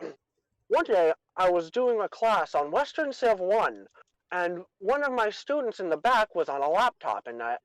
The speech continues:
he had one headphone in, and I noticed he wasn't paying attention. And I tried to call him, call, call on him to have him answer a question, but he didn't.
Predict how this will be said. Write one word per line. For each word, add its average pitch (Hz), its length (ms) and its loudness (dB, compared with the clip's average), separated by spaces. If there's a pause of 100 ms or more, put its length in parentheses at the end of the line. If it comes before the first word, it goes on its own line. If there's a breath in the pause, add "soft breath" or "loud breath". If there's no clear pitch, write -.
he 143 140 -14
had 220 160 2
one 302 220 -2
headphone 294 520 0
in, 98 200 -10 (420 soft breath)
and 127 80 -2
I 147 80 2
noticed 220 380 2
he 202 60 -4
wasn't 147 360 2
paying 156 220 -4
attention. 240 480 -6 (680)
And 127 80 -2
I 127 160 2
tried 226 300 0
to 208 60 -8
call 202 280 2
him, 180 260 -6
call, 226 340 2
call 311 300 0
on 190 100 0
him 131 240 -10
to 127 280 -4
have 185 180 -2
him 175 80 -4
answer 170 340 -2
a 151 60 -2
question, 120 520 -4
but 117 120 -10
he 135 60 -8
didn't. 202 320 0